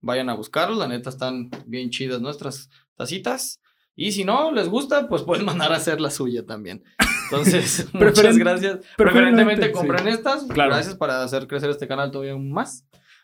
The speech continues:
Speaker 1: Y, eh, pues nada, amigo, el día de hoy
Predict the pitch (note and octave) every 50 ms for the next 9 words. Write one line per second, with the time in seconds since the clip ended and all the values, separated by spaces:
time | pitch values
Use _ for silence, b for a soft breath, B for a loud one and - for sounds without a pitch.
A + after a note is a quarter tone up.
0 | b b _ - D3+ E3+ F#3+ G#3 A3 A3+ A3+ F#3 - C3 C3+ C3+ C3+ C3+ C3 C3
1 | C3 C3 B2+ B2 B2 - G2 G2+ A2+ A#2 C#3 F3+ A3 B3 A#3 G#3 G#3+ A#3 B3+ C#4+
2 | C4 A#3 F#3+ B2 C#3 C3 B2+ C3+ C#3+ E3 G3 A3 A3 A3 A3+ B3+ C4+ C#4+ E4+ -
3 | _